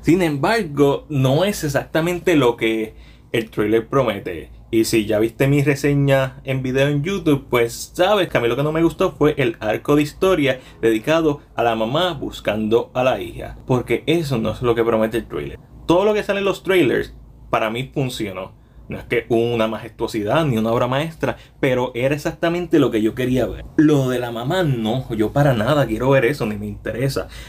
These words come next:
Porque básicamente aquí hay varias historias ocurriendo. Esta está en la pequeña que se fuga con un amiguito y van al bosque porque ella quiere pintar en unas cascadas. Y entonces está la mamá buscando a esta nena. Por otro lado está la guardabosque que tiene una cita romántica.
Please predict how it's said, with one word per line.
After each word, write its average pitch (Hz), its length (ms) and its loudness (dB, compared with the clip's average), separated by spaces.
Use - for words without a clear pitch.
Porque 123 480 0
básicamente 170 600 0
aquí - 160 0
hay 135 80 2
varias 127 360 -2
historias 156 500 -2
ocurriendo. 113 720 -2
Esta - 240 -6
está 156 160 0
en 170 60 0
la 175 100 2
pequeña 139 400 0
que 113 120 0
se 113 140 -4
fuga 143 300 0
con 160 120 -2
un 160 120 0
amiguito 151 640 2
y 113 140 0
van 117 180 4
al 135 140 2
bosque 147 420 0
porque 107 280 -2
ella 104 120 2
quiere 127 160 0
pintar 131 300 0
en 127 80 -4
unas 131 160 -4
cascadas. 135 680 0
Y - 120 -6
entonces 139 320 0
está 113 140 -2
la 113 120 0
mamá 135 240 2
buscando 123 480 -2
a - 20 -6
esta 123 160 -4
nena. 104 220 -8
Por 110 120 -2
otro 147 160 0
lado 196 260 2
está 156 360 0
la 117 140 0
guardabosque 143 1000 0
que 107 320 2
tiene 107 220 -2
una 117 120 0
cita 131 220 0
romántica. 123 720 -2